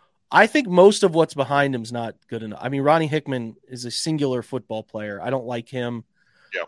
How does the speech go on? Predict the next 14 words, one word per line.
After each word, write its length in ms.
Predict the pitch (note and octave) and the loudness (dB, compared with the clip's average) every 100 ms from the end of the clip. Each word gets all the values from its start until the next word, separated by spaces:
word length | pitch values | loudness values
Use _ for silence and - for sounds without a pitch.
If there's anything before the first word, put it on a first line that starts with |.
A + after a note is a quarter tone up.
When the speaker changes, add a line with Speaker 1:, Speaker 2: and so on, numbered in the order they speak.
| - | -2
Speaker 1:
Jay 180 | D#3+ E3 | 2 6
Ward 260 | E3 E3+ | 6 6
is 140 | D#3 - | 2 -2
interesting, 600 | D3+ D#3+ D#3+ - D#3+ C#3+ | -4 -4 -6 -6 -4 -4
versatile. 840 | D3 C#3+ C#3+ - C#3+ C#3+ C3+ C3 _ _ _ _ _ _ _ _ _ _ | -4 -4 -8 -2 2 4 2 0 _ _ _ _ _ _ _ _ _ _
Daniel 260 | D3 D3+ C#3+ | -4 -4 -4
Scott's 380 | - D3+ C#3+ C3 | -2 0 0 -2
a 40 | |
great 260 | A2+ C#3 C3+ | -6 -2 2
athlete, 460 | C3+ C3+ C#3 C3+ | 2 0 -4 -8
but 100 | A#2+ | -10
he's 120 | A2+ | -14
old. 640 | G2+ C3 C3 B2 B2 A#2+ - _ _ _ _ _ _ - | -8 -4 -2 -2 -6 -10 -20 _ _ _ _ _ _ -6
Um, 680 | B2 B2+ B2+ B2 A#2+ A2+ | -2 0 0 -2 -4 -10